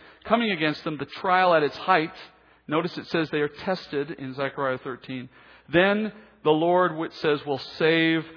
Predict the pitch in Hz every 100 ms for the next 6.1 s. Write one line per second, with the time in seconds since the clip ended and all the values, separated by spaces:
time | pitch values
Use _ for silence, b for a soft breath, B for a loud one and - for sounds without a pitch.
0 | B B - 156 147 143 123 - 160 175
1 | 170 165 156 151 143 147 143 147 139 131
2 | 131 139 - 240 240 - 113 - b b
3 | b b b b _ _ _ - 185 254
4 | 254 240 233 190 208 202 196 - 170 147
5 | - 196 214 160 - - 233 262 156 -
6 | -